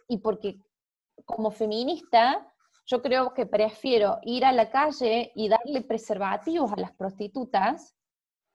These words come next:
que decirles, "Ah, vos no deberías ser prostituta, deberías, em,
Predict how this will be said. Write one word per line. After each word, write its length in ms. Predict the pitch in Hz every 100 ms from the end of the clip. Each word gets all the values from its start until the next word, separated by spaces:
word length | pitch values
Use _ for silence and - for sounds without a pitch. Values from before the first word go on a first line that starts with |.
| _ _ _ _ _ _ _
que 380 | 262 262 302 -
decirles, 680 | 202 202 277 240 254 262 -
"Ah, 160 | 226 208
vos 260 | 190 233 262
no 140 | 294
deberías 480 | 285 254 214 233 254
ser 300 | - 226 233
prostituta, 960 | 254 226 220 208 277 277 277 330 403 220
deberías, 840 | 220 208 202 208 240 269 285 294 - - - -
em, 720 | 214 208 196 190 190 185